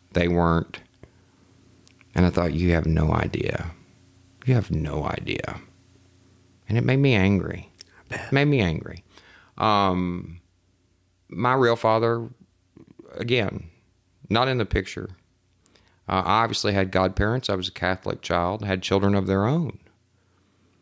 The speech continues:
Speaker 1: So, you know, the person that I brought with me when I came to Alcoholics Anonymous, 'cause everybody brings at least one,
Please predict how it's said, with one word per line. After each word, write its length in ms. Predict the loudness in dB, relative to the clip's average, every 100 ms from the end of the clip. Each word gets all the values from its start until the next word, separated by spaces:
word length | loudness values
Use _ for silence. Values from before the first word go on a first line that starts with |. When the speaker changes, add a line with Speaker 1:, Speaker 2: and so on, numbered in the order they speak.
| _ _ _ _ -10
Speaker 1:
So, 1080 | -2 2 4 4 2 0 -2 -4 -6 -10 -14 -18 _ _ -4
you 160 | 0
know, 380 | 2 2 2 -2 -8 -18 -18 -20 -20 -20 -20 -20 -12
the 120 | -6 -2
person 320 | 0 0 0
that 100 | 2
I 80 | 2
brought 280 | 2 2
with 200 | 2 0
me 80 | 0
when 180 | 2 2
I 60 | 0
came 220 | 2 4
to 80 | 4
Alcoholics 480 | 2 2 0 0
Anonymous, 480 | 2 2 2 0 -4
'cause 160 | -2 0
everybody 340 | 0 2 0
brings 320 | 2 2 2
at 100 | 0
least 280 | -2 -2 -2
one, 480 | -2 -2 -4 -8